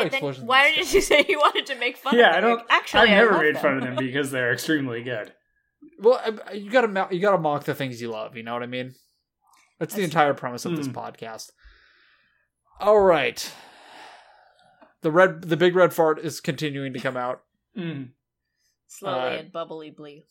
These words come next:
Speaker 1: blee.
Speaker 2: Yes. Kakashi says, "Ah, this is the," I mean,
Speaker 1: Big
Speaker 2: he's
Speaker 1: red
Speaker 2: more
Speaker 1: fart.
Speaker 2: <laughs>
Speaker 1: Ah.
Speaker 2: Yeah, this is the big red fart.
Speaker 1: <laughs> Uh-oh.
Speaker 2: Hmm.
Speaker 3: Jiraiya told me about the big red fart.
Speaker 2: <laughs>
Speaker 1: He told me to beware of the big red fart should the big red fart grow to more than one tail.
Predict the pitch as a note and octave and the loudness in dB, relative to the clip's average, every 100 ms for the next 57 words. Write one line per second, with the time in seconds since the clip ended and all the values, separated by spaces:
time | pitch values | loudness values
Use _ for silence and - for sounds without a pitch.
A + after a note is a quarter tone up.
0 | _ D3+ C#3+ E3 _ _ _ G#3+ F#3 B2+ | _ -20 -18 -20 _ _ _ _ _ -12
1 | G#2+ - - _ _ _ _ _ - C#3+ | -12 -14 -16 _ _ _ _ _ -12 0
2 | F3 D#3 D3 D3+ B2+ D3 F#3+ B2 D3 D3 | 2 2 -2 -4 0 2 2 2 0 0
3 | D3 C3+ C#3 D3 C3 C3 C3+ _ D#3+ C3+ | -2 -4 -4 -4 -2 -6 -12 _ -4 -2
4 | - B2 F3 D3+ D3 F#3 G#3+ - - _ | -4 -4 -8 -6 2 2 2 -4 -14 _
5 | _ _ _ D#3 G3+ A#3 D#3+ C3+ G3 F3+ | _ _ _ -6 -4 0 0 2 0 0
6 | F#3+ C#3+ D3 C#3+ C3+ C4+ G3 D#3+ - _ | -2 2 2 4 0 2 2 0 -2 _
7 | _ _ _ E3 G#3+ - A#3+ - C4+ F3+ | _ _ _ -6 -4 -4 -4 -4 -6 -6
8 | D#3+ D#3 F3+ D3 C#3 C3+ F#3 D3 A#2+ A#2 | -8 -2 0 2 0 0 -4 -4 -8 -8
9 | A#2 A#2+ A#2+ A#2+ A#2 - D3+ - C#4 - | -8 -8 -8 -6 -8 -4 -2 -2 -4 -4
10 | F#3 E3 D3+ E3+ B3+ - - - A3 A#3+ | -6 -4 -6 -6 -14 -20 -20 -20 -18 -12
11 | B3 B3 A#3+ A#3+ B3+ C4 D4 A3 F#3 F3+ | -10 -8 -10 -10 -8 0 4 6 4 -4
12 | F3 E3+ - F3 F#3 - - F3 E3+ G#3 | -8 -10 -6 -6 -6 -8 -12 -10 -8 -10
13 | - G#3 G3 - G3+ G#3+ A3+ A#3 A3+ - | -6 -4 -4 -2 -4 -4 -2 -2 -2 -10
14 | F#3+ G3+ G#3 G#3 G3 G3+ G3 F#3 F#3 D#3 | -6 -6 -6 -10 -10 -10 -8 -6 -6 -8
15 | F#3 | -12